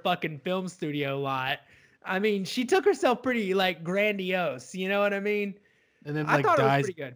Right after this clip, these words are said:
Speaker 2: and then dies destitute and drunk in a ditch somewhere in
Speaker 1: Well,
Speaker 2: Missouri.
Speaker 1: you know, it happens, right?
Speaker 2: <laughs> I think on that note, I'd like to
Speaker 1: Destitute and drunk in Missouri.
Speaker 2: Destitute and running low on luck.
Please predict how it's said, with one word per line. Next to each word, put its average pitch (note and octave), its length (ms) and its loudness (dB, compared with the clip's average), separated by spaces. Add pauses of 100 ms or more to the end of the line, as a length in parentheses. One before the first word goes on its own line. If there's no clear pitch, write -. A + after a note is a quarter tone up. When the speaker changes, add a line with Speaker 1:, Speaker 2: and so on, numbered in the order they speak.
(140)
Speaker 2:
and D3 100 0
then C#3+ 140 2
dies C3+ 280 4
destitute B2 640 -6
and A2 100 -12
drunk A#2+ 300 -4
in A2+ 60 -4
a A2 80 -4 (240)
ditch A2 320 -6
somewhere G#2+ 440 -2 (240)
in D#3 60 -12
Speaker 1:
Well, A#2+ 140 -2
Speaker 2:
Missouri. A2+ 400 2
Speaker 1:
you A2 60 0 (800)
know, F3 80 -8
it D#3 100 -10
happens, C#3+ 580 -14
right? B2+ 340 -12 (320)
Speaker 2:
<laughs> - 400 0
I F3+ 100 6
think A#3 300 2 (260)
on F3 180 2
that F#3 200 4
note, C#3 300 0 (1200)
I'd B3+ 140 4
like F3 160 2
to F#3 80 -2
Speaker 1:
Destitute D4 240 -2 (120)
and F#3+ 160 -4
drunk B3 400 0
in G3+ 200 0
Missouri. G3 640 0 (320)
Speaker 2:
Destitute G3+ 580 2
and E3 80 -2
running D#3 300 2
low E3 160 2
on F3+ 180 2
luck. A2+ 320 -2